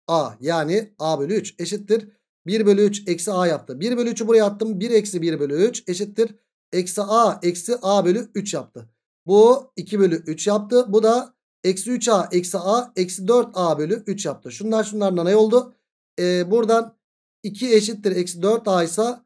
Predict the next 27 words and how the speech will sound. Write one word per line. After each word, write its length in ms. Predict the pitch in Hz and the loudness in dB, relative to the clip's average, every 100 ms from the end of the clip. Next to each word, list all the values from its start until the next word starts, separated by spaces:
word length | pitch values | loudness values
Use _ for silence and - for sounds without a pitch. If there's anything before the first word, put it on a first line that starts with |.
| _ _ | _ _
buradan 480 | 151 226 220 202 175 | -4 -2 2 2 2
da 200 | 151 - | -2 -4
A'yı 320 | 170 185 190 202 | -2 0 2 2
ne 120 | 214 | 0
bulduk 260 | 185 165 | -2 -2
arkadaşlar? 500 | 170 165 170 170 220 220 | -4 -4 -6 -4 -8 -8
İki 240 | 185 233 196 | -12 -6 -2
bölü 400 | 170 226 247 - | 0 0 0 -4
eksi 260 | 180 175 143 | -6 -4 -4
dört 220 | 180 202 | -4 -2
bulduk. 360 | 214 226 240 214 | -4 -2 -4 -2
O 100 | 196 | 2
da 280 | 220 214 - | 2 0 -8
eksi 300 | 165 - 185 | -6 -6 -4
bir 160 | 208 | 0
bölü 160 | 180 151 | 0 -4
iki 240 | - - | -8 -8
mi 60 | 220 | 0
oldu? 440 | 233 226 247 247 _ - | 0 2 0 0 _ -8
Evet. 260 | 165 135 113 _ _ _ _ | -6 -6 -8 _ _ _ _
A 280 | 185 220 247 247 | 2 2 2 0
eksi 320 | 202 208 202 196 | -4 -4 -4 -2
bir 220 | 240 185 | 0 0
bölü 240 | 170 156 - | 0 -4 -10
iki 500 | 202 226 240 247 _ | -10 -6 -6 -8 _
oldu 520 | 196 185 170 208 226 - | -2 0 4 2 2 -4
arkadaşlar. 640 | 156 151 139 131 127 113 | -4 -4 -6 -8 -14 -18